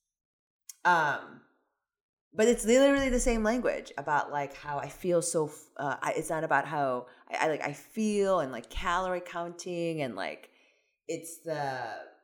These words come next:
idea that, um, food is, um, not something to be enjoyed, but fuel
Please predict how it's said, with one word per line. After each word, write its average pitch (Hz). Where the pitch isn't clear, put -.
idea 180
that, 147
um, 107
food 208
is, 156
um, 113
not 165
something 175
to 170
be 151
enjoyed, 147
but 117
fuel 101